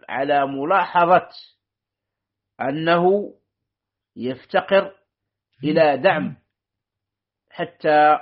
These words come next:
يقوم الاستشهاد، لأن صاحبه ليس بذاك في الوثوق به. قلت: "وقد اختلف"، أو قال، آه، ابن شاكر رحمه الله: "قلت: وقد اختلف عليه في إسناد هذا الحديث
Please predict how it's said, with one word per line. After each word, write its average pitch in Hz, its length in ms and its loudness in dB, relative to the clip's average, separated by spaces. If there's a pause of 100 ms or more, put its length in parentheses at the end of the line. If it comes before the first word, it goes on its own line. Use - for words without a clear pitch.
يقوم 139 540 -6
الاستشهاد، 123 1000 -10 (640)
لأن 135 380 -8
صاحبه 143 580 -4
ليس 170 260 -8
بذاك 143 720 0 (580)
في 170 440 -12 (760)
الوثوق 143 800 -4
به. 127 240 -8 (800)
قلت: 226 260 2
"وقد 175 500 -2
اختلف"، 160 640 -2
أو 143 580 -4 (160)
قال، 175 180 -2
آه، - 720 -6
ابن 113 100 -20
شاكر 143 340 -8
رحمه 117 220 -12
الله: 123 100 -8
"قلت: 180 320 -10
وقد 151 360 -4
اختلف 175 500 -10
عليه 151 500 -4
في 151 180 -14
إسناد 165 320 -6
هذا 175 220 0
الحديث 165 380 -8